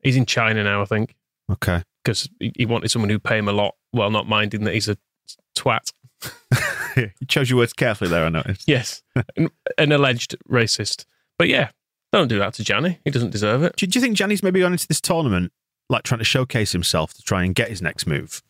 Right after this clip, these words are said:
Speaker 2: or a new contract or whatever? 'Cause the Leeds one seems to be still sat on the table. He's not signed for anyone else that we know of yet, and his contract is up in two weeks. It's a, it's a mad position for a footballer to take, but actually one that you could fully understand Gianni Alioski taking <laughs> because he's absolutely batshit mental.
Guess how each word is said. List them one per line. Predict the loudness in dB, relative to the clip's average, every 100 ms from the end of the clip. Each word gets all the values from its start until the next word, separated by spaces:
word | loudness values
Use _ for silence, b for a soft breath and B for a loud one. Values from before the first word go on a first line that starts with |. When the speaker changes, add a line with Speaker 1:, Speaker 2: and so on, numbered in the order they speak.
| _
Speaker 2:
or | -2 0
a |
new | 0 0
contract | -2 -4 -4 -2
or | -2
whatever? | 0
'Cause | -2 -2 -2
the | 0
Leeds | 0 0 0
one | 0
seems | 0 -2
to | -2
be |
still | 0 0
sat | 0 0
on | 0
the | 0
table. | 0 0 -2 -2
He's | 0 0
not | 0
signed | 2 2
for | 2
anyone | 2 0
else | 0
that | 0
we | 2
know | 2 2 0
of | 2
yet, | 0 0 -4 _ _ _ -2
and | 0
his |
contract | 0 0 0 0
is | 0
up | 0 0
in |
two | 0 0
weeks. | 2 0 -2 -10 -12 _ _ _
It's | 0 0
a, | 0
it's | 0
a | 0
mad | 0 0
position | 0 0 0 0
for | 0
a |
footballer | -2 0 0 0
to | 0
take, | 0 0
but | -2 -2
actually | -2 0 0
one | 2 2 0
that | 0
you | -2
could | -4 -4
fully | -2 0
understand | 0 -2 -2 0
Gianni | 0 0
Alioski | 0 -2 -4 -2
taking | -2 0 -2
<laughs> | 0
because | 0
he's | 0 0
absolutely | -2 0 -2 -2 -6 _ -6
batshit | -4 -4 -2
mental. | 0 0 0 -4